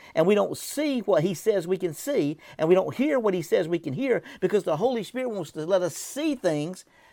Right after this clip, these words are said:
that are not the way that they are, because we call those things not, not as they are, but the way that they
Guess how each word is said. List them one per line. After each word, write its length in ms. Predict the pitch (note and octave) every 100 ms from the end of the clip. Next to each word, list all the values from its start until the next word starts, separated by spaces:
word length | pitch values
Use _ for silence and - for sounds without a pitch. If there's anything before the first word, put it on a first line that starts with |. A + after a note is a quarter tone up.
| _ _ _ -
that 180 | D#3+ F#3+
are 80 | F3+
not 340 | G3+ D#4 C4 -
the 100 | D#3+
way 160 | F#3 G#3+
that 160 | F3+
they 140 | F3+ F3
are, 240 | C#4 E3 -
because 240 | - G#3 E3
we 120 | F#3
call 480 | - - A3+ D4 C4+
those 280 | A3 G3 -
things 360 | G3+ F3+ D3
not, 360 | F#3 C#4 B3 -
not 240 | C#3 A3 E4
as 120 | D4
they 140 | D4
are, 360 | C#4 C#4+ D#3 C#3 -
but 160 | E3 E3
the 100 | F3
way 180 | F#3+ F3+
that 140 | F3
they 280 | D#3+ D3+